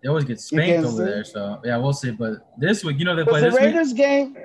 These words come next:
Speaker 2: were the Raiders game in, uh, Buffalo?
Speaker 1: No, it was in Vegas.
Speaker 2: In Vegas? Mm.
Speaker 1: Yeah.
Speaker 2: Uh, no, who they? I, I, I did, but I
Speaker 1: They
Speaker 2: forgot.
Speaker 1: play,
Speaker 2: Who they
Speaker 1: it's
Speaker 2: got?
Speaker 1: gonna be a big game. They play Sunday night,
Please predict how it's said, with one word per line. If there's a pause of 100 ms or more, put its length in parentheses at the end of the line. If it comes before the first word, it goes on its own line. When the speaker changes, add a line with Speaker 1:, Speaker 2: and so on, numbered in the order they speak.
(200)
Speaker 2:
were
the
Raiders
game (100)
in,
uh,
Buffalo? (1120)
Speaker 1:
No,
it
was
in
Vegas. (720)
Speaker 2:
In
Vegas?
Mm. (260)
Speaker 1:
Yeah.
Speaker 2:
Uh,
no,
who
they?
I,
I, (160)
I
did,
but
I
Speaker 1:
They
Speaker 2:
forgot.
Speaker 1:
play,
Speaker 2:
Who
they
Speaker 1:
it's
Speaker 2:
got?
Speaker 1:
gonna
be
a
big
game.
They
play
Sunday
night,